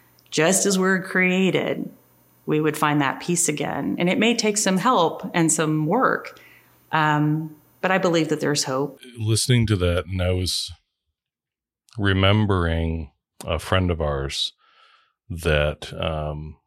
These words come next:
Speaker 2: that we met at church. And, uh, his name was Noah. And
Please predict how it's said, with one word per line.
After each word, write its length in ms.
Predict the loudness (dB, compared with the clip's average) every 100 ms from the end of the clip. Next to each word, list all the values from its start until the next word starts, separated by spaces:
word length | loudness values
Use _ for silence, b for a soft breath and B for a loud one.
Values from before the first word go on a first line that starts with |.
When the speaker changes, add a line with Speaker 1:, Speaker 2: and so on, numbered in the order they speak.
| _ _
Speaker 2:
that 180 | -6 -4
we 140 | -4
met 360 | -2 0 -2 -4 -12 -20 _ _ -8
at 360 | -6 -4 -8 -10
church. 500 | -12 -10 -12 -14 -16 _ _ _ _ _ _ _ _ _ b b b b b _ _ -8
And, 520 | -6 -4 -4 -6 -4
uh, 360 | -4 -4 -6 -12 _ _ _ _ _ _ _ _ _ _
his 160 | -12 -6
name 180 | -4 -2
was 180 | -2
Noah. 500 | -2 -2 -4 -6 -10 -16 _ _ _ _ _ b b b b b b b _ _ -6
And 600 | -4 -2 -4 -6 -8